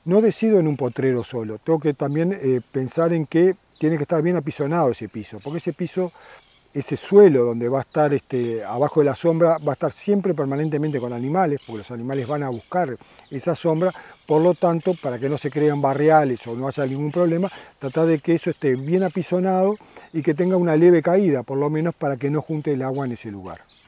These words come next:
En cuanto al material del techo, lo que tenemos que, eh, prestar especial atención es, puede ser una malla sombra, eh, hoy las mallas sombras que tenemos, eh, son, eh, interceptan el ochenta por ciento. Hay ahora el desarrollo con unos nylons,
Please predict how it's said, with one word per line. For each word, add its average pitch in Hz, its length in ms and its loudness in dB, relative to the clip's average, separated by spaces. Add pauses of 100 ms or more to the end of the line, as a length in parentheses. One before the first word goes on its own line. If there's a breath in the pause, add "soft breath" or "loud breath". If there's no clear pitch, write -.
(260 soft breath)
En 139 160 -10
cuanto 147 220 -6
al 143 80 -6
material 143 440 -2
del 156 160 -2
techo, 185 400 -2
lo 131 100 -4
que 123 100 -10
tenemos 151 240 -4
que, 147 200 -4
eh, 127 260 -4
prestar 151 240 -8
especial 147 320 -6
atención 139 460 -4
es, 135 180 -8 (340 loud breath)
puede 160 160 2
ser 170 120 -2
una 160 100 -2
malla 151 260 -2
sombra, 180 480 -2 (460)
eh, 113 400 -12
hoy 143 140 -2
las 131 100 -4
mallas 135 240 -10
sombras 147 240 -6
que 135 80 -8
tenemos, 143 440 -6 (120)
eh, 110 640 -8 (320 soft breath)
son, 131 500 -8
eh, 113 280 -12 (380)
interceptan 135 580 -8
el 131 80 -6
ochenta 143 320 -8
por 139 160 -6
ciento. 175 420 -6 (920 loud breath)
Hay 180 320 4
ahora 160 520 4 (220)
el 135 140 -4
desarrollo 143 500 -2
con 139 160 -4
unos 135 140 -6
nylons, 165 680 -4